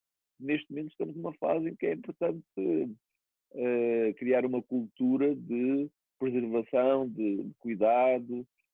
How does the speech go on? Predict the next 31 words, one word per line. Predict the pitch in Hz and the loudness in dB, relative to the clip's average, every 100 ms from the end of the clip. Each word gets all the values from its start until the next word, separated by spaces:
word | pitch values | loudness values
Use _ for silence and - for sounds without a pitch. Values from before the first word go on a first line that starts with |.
| _ | _
mas | 139 165 208 | -4 0 0
de | 196 _ | -2 _
forma | 226 220 214 | -4 -2 -4
tranquila, | 170 151 135 110 151 143 | -4 -4 -4 0 2 2
não | 131 127 | 0 -2
de | 113 | -6
forma | _ 123 120 120 | _ -2 -2 -6
ansiosa | 117 - 120 127 117 120 | -10 -2 2 4 2 -4
nem | 110 110 | -8 -8
medrosa, | 107 107 113 117 123 131 | -6 0 4 4 2 -6
porque, | 175 - _ - | -10 -20 _ -10
eh, | 117 - - - _ _ _ - | -10 -10 -12 -18 _ _ _ -4
acho | 117 - _ | -4 -4 _
que | |
mais, | 123 131 131 - _ _ _ | 0 0 0 -4 _ _ _
mais | 127 143 151 | 0 0 0
forte | - 151 151 - | 0 2 2 -4
que | 135 | -6
o | |
próprio | 147 147 123 131 | 0 0 0 -6
vírus, | 117 139 147 151 170 - _ _ _ _ _ _ _ _ _ - | -2 0 2 0 -4 -14 _ _ _ _ _ _ _ _ _ -10
a | |
própria | - 131 - 131 | 0 0 2 0
emoção | 113 - 123 | -2 -2 -2
do | 117 113 | 0 -4
medo, | 110 113 110 90 92 - _ _ _ - | 2 4 4 0 -12 -14 _ _ _ -8
e | 107 | -4
o | 113 | -4
medo | 120 131 135 127 | 0 2 2 -2
que | - 135 | -4 -4
afeta | 127 123 127 - 127 123 | -2 -2 -2 -2 -6 -6